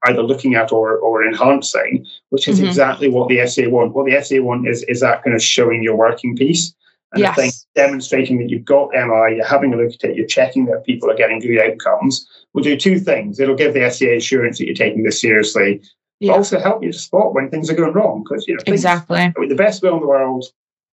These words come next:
Speaker 1: things, things, things will always go wrong. We all have, we all have, um,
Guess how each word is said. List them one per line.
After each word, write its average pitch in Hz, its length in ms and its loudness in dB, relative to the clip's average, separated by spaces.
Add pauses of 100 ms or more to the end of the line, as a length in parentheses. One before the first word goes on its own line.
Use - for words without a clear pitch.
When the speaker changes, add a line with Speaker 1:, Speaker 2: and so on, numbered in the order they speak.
(640)
Speaker 1:
things, 165 440 -2 (320)
things, 185 320 0
things 190 260 0
will 185 100 2
always 190 220 2
go 180 120 -2
wrong. 165 320 0
We 127 120 0
all 165 260 2
have, 143 480 0
we 143 120 2
all 135 220 4
have, 131 160 2 (220)
um, 120 340 -8